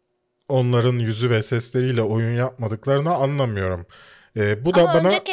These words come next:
Speaker 2: Avengers oyunu da öyle değil miydi? O da farklı
Speaker 1: Evet
Speaker 2: değil
Speaker 1: ama bu
Speaker 2: miydi?
Speaker 1: direkt Guardians of the Galaxy yani. Yani, daha fazla para kazanabilirdi. <laughs>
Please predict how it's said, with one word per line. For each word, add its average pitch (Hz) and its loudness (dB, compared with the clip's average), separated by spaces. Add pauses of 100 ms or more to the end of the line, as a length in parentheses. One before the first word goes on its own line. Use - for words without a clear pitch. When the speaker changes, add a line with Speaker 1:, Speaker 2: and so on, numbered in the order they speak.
(120)
Speaker 2:
Avengers 349 -4
oyunu 339 -6
da 339 -2
öyle 330 -8
değil 392 -10
miydi? 262 -10 (240)
O 240 -12
da 277 -10
farklı 254 -4
Speaker 1:
Evet 190 -2
Speaker 2:
değil 214 -2
Speaker 1:
ama 175 0
bu 143 -6
Speaker 2:
miydi? 151 -8
Speaker 1:
direkt 175 -4
Guardians 156 -2
of 151 -6
the 143 -10
Galaxy 127 -2
yani. 90 -6 (1400)
Yani, 156 -2 (1700)
daha 131 0
fazla 160 -2
para 147 0
kazanabilirdi. 139 -2
<laughs> - -20